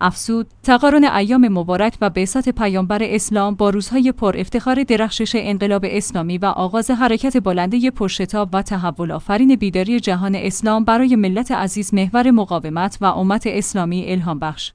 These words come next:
و امیدآفرین است. حجت الاسلام ابو ترابی فرد بیان کرد: «امام بزرگوار از شخصیت‌های برجسته و استثنایی جهان اسلام است که همه ابعاد و زوایای شخصیت عقلانی،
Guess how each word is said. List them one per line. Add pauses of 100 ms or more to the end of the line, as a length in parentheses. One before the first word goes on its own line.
و
امیدآفرین
است. (200)
حجت
الاسلام
ابو
ترابی
فرد
بیان
کرد: (240)
«امام
بزرگوار
از
شخصیت‌های
برجسته
و
استثنایی
جهان
اسلام
است
که
همه
ابعاد
و
زوایای
شخصیت
عقلانی،